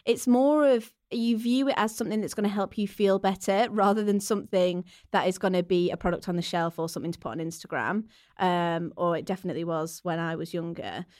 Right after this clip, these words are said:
Um, but what do you want people to feel when they, um, are, are investing in some plein air skincare? Because I know that you're very kind of, uh, conscious of the environment and you,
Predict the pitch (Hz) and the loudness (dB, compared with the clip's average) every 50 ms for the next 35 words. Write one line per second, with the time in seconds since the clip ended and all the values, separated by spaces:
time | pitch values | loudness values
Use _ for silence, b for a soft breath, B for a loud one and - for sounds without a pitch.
0 | b b b - 196 196 196 196 202 202 202 - - - - 269 254 233 240 277 | b b b 0 2 4 4 4 2 2 0 -2 -6 -2 0 0 2 2 2 2
1 | 285 294 - - _ _ _ _ 220 233 233 262 254 262 269 269 262 262 247 247 | 2 2 2 -2 _ _ _ _ -16 -6 -2 0 2 2 2 2 2 0 0 0
2 | 240 233 220 214 202 - - 208 196 214 226 220 214 220 - 220 220 202 214 202 | 0 0 -2 -2 -6 -6 -6 -6 0 2 2 2 2 0 -2 -2 -2 -2 -2 -8
3 | - 180 - _ 220 208 196 185 180 180 180 - 185 180 180 180 185 180 180 175 | -8 -12 -6 _ 2 4 4 4 4 2 0 0 0 0 0 0 -2 -2 -2 -2
4 | 175 170 170 165 160 160 165 151 - _ - 165 156 156 156 160 170 170 170 170 | -2 -2 -2 -2 -2 -4 -6 -6 -10 _ -6 -4 -2 -2 -2 -2 -4 -6 -6 -8
5 | - - _ _ _ _ - 190 190 185 170 - _ - 180 180 - 196 196 185 | -10 -14 _ _ _ _ 0 2 2 2 0 -2 _ -4 -4 -2 0 -2 -2 2
6 | - 226 220 220 - - 220 196 190 185 180 175 - - 185 180 175 - - 185 | 2 2 2 2 -2 -2 0 0 2 2 0 0 -2 -4 -4 -4 -4 -4 -4 -4
7 | 180 180 175 170 165 - - - 190 190 190 196 196 190 92 90 - - - - | -2 -2 -4 -4 -6 -8 -4 -4 -2 -2 -2 -2 -4 -4 -6 -4 -6 -8 -2 -2
8 | 214 208 220 220 220 220 220 208 208 190 - 190 196 190 190 190 185 180 185 - | 0 0 2 2 4 2 2 2 0 -2 0 2 2 2 4 2 0 -2 -2 0
9 | 190 185 185 185 185 185 185 - 202 185 180 170 170 - B B B B B B | 0 0 2 2 2 0 0 -2 -4 -2 -2 -2 -4 -6 B B B B B B
10 | B B _ 185 180 175 170 - - - - 247 220 220 - 226 - - 190 208 | B B _ 0 0 2 0 -2 -4 -2 0 0 0 0 -4 -4 -4 -4 -2 0
11 | 185 180 202 180 180 - 254 240 240 247 233 233 233 220 214 214 208 208 214 208 | 0 0 0 0 0 2 2 4 4 2 2 2 2 0 0 0 0 0 -2 -4
12 | - - 180 185 185 180 180 180 180 180 180 175 - 190 185 185 185 185 185 185 | -4 -2 0 0 0 0 0 -2 -2 -4 -4 -6 -8 -8 -6 -4 -4 -4 -4 -4
13 | 180 180 180 - | -6 -6 -8 -10